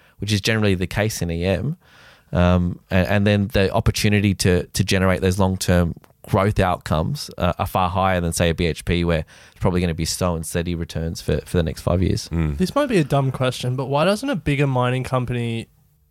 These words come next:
Speaker 3: buy that at a six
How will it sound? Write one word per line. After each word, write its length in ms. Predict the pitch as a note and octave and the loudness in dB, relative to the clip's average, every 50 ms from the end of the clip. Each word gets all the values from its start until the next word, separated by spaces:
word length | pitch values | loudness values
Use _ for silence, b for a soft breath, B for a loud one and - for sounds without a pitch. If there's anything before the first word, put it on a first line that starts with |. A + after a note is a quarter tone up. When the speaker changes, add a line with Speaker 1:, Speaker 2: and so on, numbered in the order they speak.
| _ _ - - - | _ _ -18 -2 0
Speaker 3:
buy 540 | C3 B2 B2+ C3 C3+ C3+ C3 C3 B2+ B2 - - | 2 2 4 4 4 4 4 4 2 0 -2 -4
that 380 | C3+ B2 B2+ B2+ B2+ B2 - - | -6 -2 0 2 2 0 0 0
at 200 | B2+ B2+ B2 - | -2 -2 -2 0
a 140 | - B2+ A#2+ | -2 -4 -4
six 560 | - - - - D3+ C#3+ - - - - - | -4 -4 -2 0 0 0 0 -2 -8 -8 -10